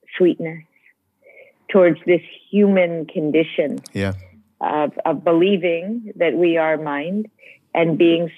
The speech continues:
Speaker 1: so intertwined with our thoughts that we can't get something separate, which is a safe place from which to witness the thoughts. We are so challenged with this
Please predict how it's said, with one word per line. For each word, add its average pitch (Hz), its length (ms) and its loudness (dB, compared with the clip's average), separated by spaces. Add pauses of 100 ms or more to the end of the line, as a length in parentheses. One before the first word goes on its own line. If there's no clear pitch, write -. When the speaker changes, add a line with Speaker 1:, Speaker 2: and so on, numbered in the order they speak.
Speaker 1:
so 185 220 4
intertwined 175 1300 -2
with 147 200 0
our 147 160 2
thoughts 156 460 -2
that 151 120 0
we 156 160 2 (160)
can't 165 280 -2 (640)
get 185 280 4 (1000)
something 180 460 2 (260)
separate, 196 580 0 (580)
which 165 280 0
is 165 160 0
a 165 180 -2
safe 175 200 2 (140)
place 175 340 2
from 165 160 -2
which 147 200 -2 (100)
to 160 80 0
witness 156 400 -2 (100)
the 156 120 -6
thoughts. 160 280 -6 (380)
We 175 140 4
are 175 180 2 (300)
so 196 500 2 (300)
challenged - 1000 -2 (380)
with 165 300 0
this 165 200 0